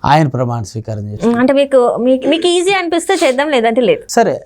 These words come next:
Speaker 1: అయితే ఓ పని చేద్దాం, ఏమన్నది మీరు అడిగిన కోరిక నేను ఎందుకు కాదనాలి? ఖచ్చితంగా చేద్దాం. కాకపోతే ఏంటంటే ఇప్పుడు దాకా మాట్లాడాను చూడకుండా
Speaker 2: మ్మ్.
Speaker 1: అంత, అంటే నాకు మనసు కనిపించింది చేశాను, అంతా చేసుకుంటూ చేశాను.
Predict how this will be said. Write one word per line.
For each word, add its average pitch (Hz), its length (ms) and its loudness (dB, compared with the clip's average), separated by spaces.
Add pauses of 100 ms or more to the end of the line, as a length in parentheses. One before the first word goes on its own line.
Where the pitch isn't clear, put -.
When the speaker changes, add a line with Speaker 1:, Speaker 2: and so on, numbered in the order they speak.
Speaker 1:
అయితే 202 200 2
ఓ 233 80 8
పని 202 260 4
చేద్దాం, 156 260 6
ఏమన్నది 151 340 -2
మీరు 156 180 2
అడిగిన 180 300 4
కోరిక 208 240 6
నేను 185 240 2
ఎందుకు 160 180 2
కాదనాలి? 147 480 2 (380)
ఖచ్చితంగా 208 400 2
చేద్దాం. 160 360 2
కాకపోతే 208 560 6
ఏంటంటే 214 240 0
ఇప్పుడు 190 160 0
దాకా 208 200 4 (340)
మాట్లాడాను 180 760 4 (100)
చూడకుండా 180 460 4
Speaker 2:
మ్మ్. 262 280 -10 (200)
Speaker 1:
అంత, 160 180 2
అంటే 175 260 6
నాకు 165 260 4
మనసు 165 280 2
కనిపించింది 175 680 0
చేశాను, 160 360 0
అంతా 131 200 -4
చేసుకుంటూ 123 400 -6
చేశాను. 190 280 -4